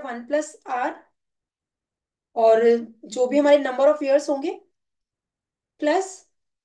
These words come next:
redemption value into one divide by one plus R, और third year, मतलब जो भी हमारा nth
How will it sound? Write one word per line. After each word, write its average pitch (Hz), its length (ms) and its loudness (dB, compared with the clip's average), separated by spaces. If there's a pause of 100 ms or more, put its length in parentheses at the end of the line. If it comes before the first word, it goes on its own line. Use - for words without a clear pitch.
(140)
redemption 247 580 -2
value 302 360 2 (420)
into 285 400 -6
one 254 260 -6
divide 269 300 -4
by 277 180 -2
one 233 260 -6
plus 277 280 -4
R, 330 180 -6 (1400)
और 294 440 -10 (1000)
third 277 340 2
year, 190 300 -4 (220)
मतलब 240 240 -8
जो 254 140 -8
भी 269 80 -8
हमारा 277 260 -2
nth 247 400 -8